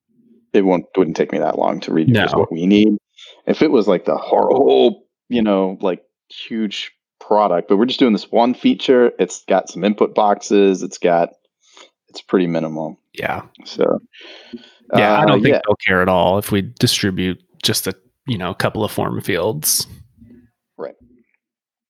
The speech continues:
Speaker 1: No, I don't, I don't think so. And the issue, the one thing is 'cause it's a selector box, so we, like, implemented the selector dropdown. They don't want people writing, like, component libraries that use Tailwind U I component
Speaker 2: Mm-hmm.
Speaker 1: stuff. Um,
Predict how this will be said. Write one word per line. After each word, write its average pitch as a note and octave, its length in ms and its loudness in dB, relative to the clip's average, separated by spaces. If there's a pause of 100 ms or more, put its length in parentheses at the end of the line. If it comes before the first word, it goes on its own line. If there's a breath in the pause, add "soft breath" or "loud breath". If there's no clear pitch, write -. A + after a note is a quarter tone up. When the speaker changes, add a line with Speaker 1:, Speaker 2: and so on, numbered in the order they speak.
(600)
Speaker 1:
No, D#2 180 -14
I E2 40 -10
don't, - 160 -10
I E2 40 -4
don't E2+ 220 -10
think F#2 160 -10
so. E2 440 0
And A#2 240 0 (260 loud breath)
the C3 200 4
issue, C#3 260 4
the A#2+ 100 4
one A#2+ 140 2
thing A#2 140 2
is G2+ 160 0
'cause G#2 140 0
it's G2+ 140 -4
a F#2+ 40 -6
selector G2 400 -2
box, F#2 360 -2
so G2+ 260 -2
we, G2+ 160 2
like, F#2 260 -2
implemented F#2+ 380 0
the - 80 -8
selector F2+ 300 -2
dropdown. F#2+ 580 0 (400 loud breath)
They A#2 120 2
don't - 400 0
want G#2 240 0
people G2 520 0 (380 soft breath)
writing, F#2+ 280 2
like, F#2 100 0
component G#2 380 0
libraries F2+ 600 2
that F2 260 0
use F2 240 -8
Tailwind F2 320 -2
U E2+ 120 -2
I D#2 60 -4
component E2+ 500 -8 (260)
Speaker 2:
Mm-hmm. A2 200 -2
Speaker 1:
stuff. G#2+ 340 -2 (760)
Um, F2+ 480 -2